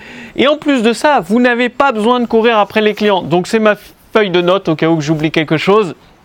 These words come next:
Et du coup, vous pouvez mettre en place des systèmes automatiques de vente. Qu'est-ce que j'entends par système automatique de vente ? C'est-à-dire, vous avez une vidéo qui présente votre produit ou votre service, et c'est cette vidéo qui peut durer entre vingt minutes,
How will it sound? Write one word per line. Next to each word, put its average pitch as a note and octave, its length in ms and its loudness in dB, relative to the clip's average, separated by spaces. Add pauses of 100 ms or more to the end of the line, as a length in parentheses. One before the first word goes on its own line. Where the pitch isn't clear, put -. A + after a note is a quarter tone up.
(580)
Et G3+ 120 2
du F#3+ 140 -2
coup, D4+ 340 2 (680)
vous A3 140 0
pouvez C4 240 0
mettre C4 300 0
en A3+ 80 -2
place A3+ 340 0
des D#3 160 0
systèmes G#3+ 640 -2 (120)
automatiques G3 600 0
de F#3 60 2
vente. C#4 280 0
Qu'est-ce E4+ 200 -2
que D#4+ 120 0
j'entends B3+ 360 -2
par A3 180 0
système A3+ 400 -2
automatique G#3 540 0
de F#3+ 80 2
vente ? F#3 240 0
C'est-à-dire, F#3+ 320 0
vous F3+ 180 0
avez F#3+ 220 0
une C4 100 2
vidéo A3 460 0 (580)
qui C#4+ 140 -2
présente B3+ 420 0
votre B3+ 220 -2
produit A#3+ 280 -2
ou A#3 60 0
votre A3 180 0
service, A3 500 -2
et G#3+ 100 2
c'est D#4 180 -2
cette D#4 220 -2
vidéo A3 400 0
qui A3 160 -4
peut G#3 180 -2
durer G3 420 2
entre E3+ 600 0
vingt F3+ 180 0
minutes, G#3 520 0